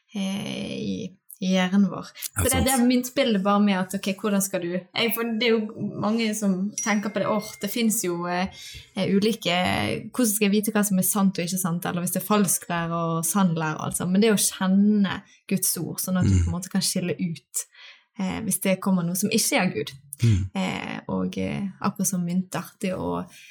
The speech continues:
Speaker 1: bare bli veldig god på det som er ekte mynter,
Speaker 2: Ja,
Speaker 1: eller
Speaker 2: så
Speaker 1: ekte
Speaker 2: bra.
Speaker 1: sedler, sånn at du vet med en gang når det kommer noe som ikke er ekte. Nei, så det var, jeg synes det var gøy.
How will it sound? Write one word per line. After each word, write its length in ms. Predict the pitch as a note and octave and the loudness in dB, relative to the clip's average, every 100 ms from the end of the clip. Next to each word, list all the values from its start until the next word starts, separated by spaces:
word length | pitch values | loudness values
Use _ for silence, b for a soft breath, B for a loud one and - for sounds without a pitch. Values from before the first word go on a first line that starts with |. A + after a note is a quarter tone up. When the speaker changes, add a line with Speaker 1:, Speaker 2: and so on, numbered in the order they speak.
| B B | B B
Speaker 1:
bare 160 | G3+ F#3 | 0 4
bli 100 | G3 E3+ | 2 2
veldig 460 | G3 F#3+ G3+ F3+ | 0 2 4 2
god 260 | F3 E3+ - | 0 -4 -6
på 340 | E3+ D#3+ - | -2 -2 -2
det 120 | F3 F#3 | -2 -2
som 160 | E3+ | -2
er 60 | - | -6
ekte 400 | F#3 - - F#3+ | -10 -10 -8 -4
mynter, 380 | E3 D#3+ - - | -2 -2 -4 0
Speaker 2:
Ja, 200 | E2+ E2 E2 | 2 4 2
Speaker 1:
eller 120 | C3+ | 2
Speaker 2:
så 260 | - F2 | 2 2
Speaker 1:
ekte 120 | E2 - | 4 2
Speaker 2:
bra. 100 | - | 0
Speaker 1:
sedler, 340 | - F#3 - | -2 -2 -2
sånn 200 | - G3+ | 0 0
at 80 | F#3+ | 0
du 100 | F#3 | 0
vet 340 | F#3 D3+ - | 0 -2 -4
med 140 | - F#3 | -4 0
en 80 | F#3+ | 0
gang 140 | E3 | 0
når 100 | D#3 | -4
det 80 | D#3 | -4
kommer 220 | F3 D#3+ | -2 0
noe 120 | D#3+ | 0
som 120 | - - | -2 -4
ikke 200 | - - | -4 -4
er 220 | - G3 - - - | -6 -8 -12 -10 -8
ekte. 340 | - - - - B B B A3 | -6 -8 -10 -12 B B B -2
Nei, 160 | E4+ | 0
så 100 | F4+ | 0
det 120 | F4+ B3 | 0 0
var, 200 | - - | 0 0
jeg 100 | G#3+ | 0
synes 140 | G3 | 0
det 60 | G#3 | -2
var 60 | F3+ | -2
gøy. 180 | - | -4